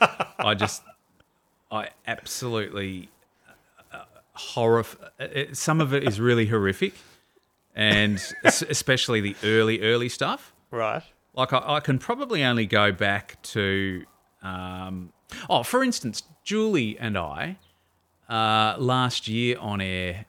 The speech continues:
Speaker 2: did something where we flashed back twenty years ago, and I played some audio of John and Julie from nineteen ninety-nine.
Speaker 1: Right.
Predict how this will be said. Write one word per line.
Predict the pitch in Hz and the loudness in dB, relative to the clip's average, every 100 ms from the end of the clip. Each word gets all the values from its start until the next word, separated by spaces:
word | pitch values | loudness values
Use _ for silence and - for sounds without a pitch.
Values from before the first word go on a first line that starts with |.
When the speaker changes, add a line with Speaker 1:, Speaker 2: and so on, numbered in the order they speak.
| _ - | _ -10
Speaker 2:
did | 113 | -8
something | - 113 98 - 104 98 | -4 -4 -6 -6 -4 -2
where | 98 95 | 0 0
we | 92 95 | 0 -6
flashed | - 101 95 - | -4 -4 -4 -4
back | 98 - | -6 -6
twenty | - 95 | -4 -4
years | 90 110 95 | 0 -2 -2
ago, | 95 90 82 92 - _ | -2 -2 -2 -8 -12 _
and | 98 95 95 95 - | -10 -4 -2 -2 -4
I | 101 | -6
played | 92 107 98 92 85 92 _ _ | -6 0 2 2 0 -6 _ _
some | - 107 | -8 -2
audio | 98 95 95 92 90 90 | 0 2 2 2 2 0
of | 85 | -2
John | 87 95 | -2 0
and | 90 87 | 0 -2
Julie | 92 90 87 | -2 -2 -4
from | 101 | -2
nineteen | 90 90 85 90 | -2 -2 -2 -4
ninety-nine. | 90 87 85 107 92 82 190 | -4 -4 -2 0 -2 -2 -2
Speaker 1:
Right. | 113 - | -2 -4